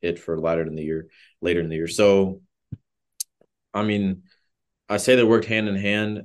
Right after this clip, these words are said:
understanding that they both drove so differently. Um, but honestly, like, comparing them both, like,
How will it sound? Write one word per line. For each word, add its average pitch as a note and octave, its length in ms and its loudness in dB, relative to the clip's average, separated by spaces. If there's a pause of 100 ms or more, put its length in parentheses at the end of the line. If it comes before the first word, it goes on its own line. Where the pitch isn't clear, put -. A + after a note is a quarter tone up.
(140)
understanding G2 540 0
that F2 160 0
they F2 120 -2
both F2+ 300 -4
drove F2+ 260 -6
so F2+ 160 -4
differently. F#2+ 580 -2 (180)
Um, E2 540 -10
but G2+ 140 0
honestly, D#3+ 480 -2
like, B2+ 320 -2 (500)
comparing D#3+ 400 0
them G2+ 140 -2
both, D#3+ 320 2
like, G2+ 340 0